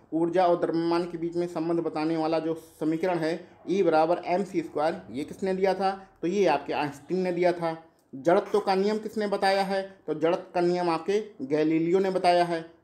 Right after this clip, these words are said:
गुरुत्वाकर्षण का नियम किसने दिया था? तो गुरुत्वाकर्षण तो हाई स्कूल में आपने बहुत ही अच्छे से पढ़ा होगा। किसने बताया था? न्यूटन ने बताया था। प्राकृतिक वर्ण का सिद्धांत किसने दिया है? ये भी आपके हाई स्कूल की ही बुक का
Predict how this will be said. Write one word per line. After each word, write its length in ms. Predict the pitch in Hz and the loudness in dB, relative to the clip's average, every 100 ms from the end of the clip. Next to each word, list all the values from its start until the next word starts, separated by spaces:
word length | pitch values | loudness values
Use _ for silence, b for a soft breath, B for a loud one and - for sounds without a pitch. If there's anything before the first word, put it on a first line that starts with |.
| - | -14
गुरुत्वाकर्षण 840 | 139 175 180 196 185 185 185 208 | -4 -4 -2 0 0 -2 -4 -4
का 120 | 214 | -2
नियम 220 | 202 208 208 | 0 0 -2
किसने 320 | 208 208 202 | -6 -4 -2
दिया 200 | 196 196 | 0 0
था? 400 | 196 185 - _ | -2 -8 -8 _
तो 60 | 151 | -6
गुरुत्वाकर्षण 640 | 151 170 180 175 175 180 | -2 -2 0 0 0 -4
तो 120 | 175 | -4
हाई 180 | 170 160 | -2 -2
स्कूल 260 | 165 - 170 | -2 -2 -2
में 100 | 170 | 0
आपने 240 | 160 165 | -2 -4
बहुत 240 | 156 165 165 | -6 -6 -6
ही 40 | |
अच्छे 240 | 156 190 | -6 -6
से 60 | 190 | -6
पढ़ा 200 | 190 185 | 0 2
होगा। 320 | 185 175 175 170 B B - | 4 4 2 0 B B -6
किसने 260 | 180 202 | -2 0
बताया 320 | 196 190 185 | 0 2 2
था? 340 | 185 202 226 - | 2 -4 -6 -6
न्यूटन 340 | 131 143 156 175 | -4 -2 0 0
ने 120 | 185 | 0
बताया 280 | 180 175 170 | 2 4 2
था। 200 | 170 165 160 B B _ | 0 -6 -8 B B _
प्राकृतिक 640 | 175 170 175 175 - 226 | 2 4 2 -4 -4 -4
वर्ण 360 | 175 170 196 165 - - _ | 0 2 2 0 -6 -18 _
का 80 | 185 | -2
सिद्धांत 520 | 185 180 156 185 202 | 0 -2 -4 -4 -2
किसने 260 | 202 208 202 | -4 -4 -2
दिया 200 | 196 196 | 0 0
है? 300 | 190 190 151 | 0 -4 -4
ये 120 | 156 | -4
भी 140 | 165 | 0
आपके 240 | 180 175 180 | 0 0 0
हाई 160 | 170 | -2
स्कूल 260 | 170 - 185 | -2 -2 -2
की 100 | 190 | 0
ही 100 | 190 | 0
बुक 240 | 185 190 | 0 -2
का 160 | 196 190 | 0 0